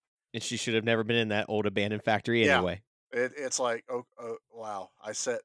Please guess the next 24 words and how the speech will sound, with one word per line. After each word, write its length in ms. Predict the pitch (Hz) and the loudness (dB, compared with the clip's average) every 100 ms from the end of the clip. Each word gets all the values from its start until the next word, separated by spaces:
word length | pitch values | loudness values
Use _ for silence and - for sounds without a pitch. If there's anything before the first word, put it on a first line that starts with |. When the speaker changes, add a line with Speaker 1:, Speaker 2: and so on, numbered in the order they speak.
| - | -10
Speaker 2:
and 200 | 120 120 | -12 -8
you 80 | |
sat 280 | 123 - 123 | -2 0 0
through 180 | 135 123 | -2 0
all 240 | 117 123 120 | 4 4 2
their 120 | 113 | -4
puff 300 | - 120 - - | -4 -4 -6 -12
pieces 580 | 117 - 113 107 101 - _ _ _ - | -10 -8 -8 -8 -10 -12 _ _ _ -12
about 280 | 110 117 113 | 0 2 2
a 60 | |
grandma 640 | 104 113 117 117 113 110 | 0 -2 -2 0 0 0
who 160 | 101 113 | -2 -10
turned 440 | - 113 107 104 | -10 -10 -10 -10
ninety-seven 800 | 107 110 113 117 - 113 107 110 | -6 -6 -6 -6 -4 -2 -2 -4
and 80 | 104 | -8
she 320 | - 113 113 - | -8 -8 -10 -12
crocheted 560 | - 113 107 120 113 101 | -6 -6 -4 -6 -6 -6
her 140 | 110 | -10
millionth 540 | 107 107 113 113 113 - _ | -10 -8 -8 -8 -12 -16 _
doily, 540 | 117 113 113 117 120 117 _ _ _ _ _ | -4 -2 -2 -4 -8 -12 _ _ _ _ _
and 340 | 113 107 107 104 - - | -8 -6 -4 -2 -2 -4
her 200 | 120 110 | -2 -2
Speaker 1:
<laughs> 40 | - | 4
Speaker 2:
daughter 520 | 196 117 120 117 117 | 4 6 2 0 -8